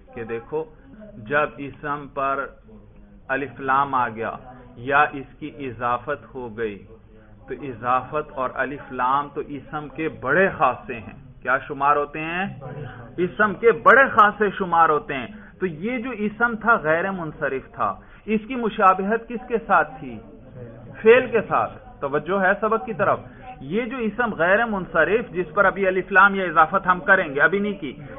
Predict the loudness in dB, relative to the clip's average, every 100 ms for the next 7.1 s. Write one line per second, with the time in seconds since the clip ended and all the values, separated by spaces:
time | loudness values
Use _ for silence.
0 | -10 -6 -4 -2 0 0 -2 0 0 0
1 | 0 -2 -4 -4 -4 -2 4 4 4 -6
2 | -6 -6 2 2 2 0 -2 -4 -2 -2
3 | 4 4 4 0 -8 -4 2 2 0 -6
4 | -12 -2 2 2 0 0 0 -2 -6 -4
5 | 4 6 6 0 4 2 2 2 0 2
6 | 0 2 2 0 6 8 8 8 6 4